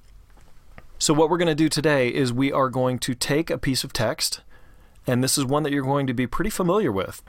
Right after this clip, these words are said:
Pretty much anybody, even if you don't like Shakespeare, has heard this section of this particular play. This is Romeo and Juliet. It's from Act Two, Scene One. This is the balcony scene.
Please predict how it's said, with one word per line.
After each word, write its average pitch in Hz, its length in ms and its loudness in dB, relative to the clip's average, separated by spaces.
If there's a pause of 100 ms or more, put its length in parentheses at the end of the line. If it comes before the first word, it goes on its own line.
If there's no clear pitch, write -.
Pretty 208 180 2
much 220 180 0
anybody, 131 480 2
even 180 160 2
if 196 120 -2
you 156 60 2
don't 160 200 2
like 131 300 2
Shakespeare, 98 640 -2 (440)
has 127 200 0
heard 143 500 0
this 123 320 0
section 110 640 -2
of 104 160 -4
this 110 180 -2
particular 104 460 -4
play. 107 300 0 (760)
This 131 220 -2
is 127 140 0
Romeo 143 340 2
and 170 80 0
Juliet. 113 480 0
It's - 220 -4
from 123 160 -2
Act 131 320 -2
Two, 131 340 2
Scene 127 440 0
One. 120 440 2 (440)
This - 180 -4
is 107 60 -6
the 113 60 -4
balcony 139 360 2
scene. - 180 -6